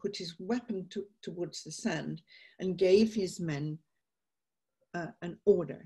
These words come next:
they had never heard before in their lives. "Kneel!" So they wobbled to the ground in their heavy body armor and their helmets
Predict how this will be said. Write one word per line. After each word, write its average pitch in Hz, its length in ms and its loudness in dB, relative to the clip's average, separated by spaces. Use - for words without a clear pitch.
they 160 120 -4
had 151 240 -8
never 170 640 -4
heard 156 160 -6
before 160 340 -8
in 143 100 -8
their 147 160 -8
lives. - 420 -12
"Kneel!" 214 640 10
So 180 220 -2
they 175 200 -2
wobbled 180 720 -2
to - 120 -12
the 180 80 -10
ground 170 640 -8
in 170 120 -8
their 160 180 -6
heavy 190 320 -2
body 170 380 -6
armor 160 500 -6
and 165 300 -8
their 160 220 -8
helmets 180 520 -10